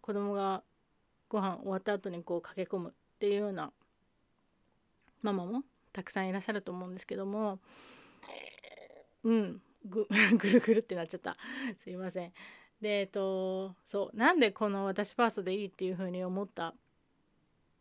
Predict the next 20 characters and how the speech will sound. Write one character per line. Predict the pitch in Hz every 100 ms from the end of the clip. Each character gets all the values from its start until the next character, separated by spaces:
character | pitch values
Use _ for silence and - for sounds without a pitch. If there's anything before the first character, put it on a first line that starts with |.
| -
か | - 208
っ | 196
て | - 180
い | 185 190
う、 |
ま | 196 185
あ、 |
そ | - 196
の | 190
き | -
っ | -
か | 233
け | 240
で | 240
す | -
け | 175
ど | 160
も、 | 185 208 202 160 _ _ _ _ _ _ _ _ _ _ _ -
う | 208
ん | 202 196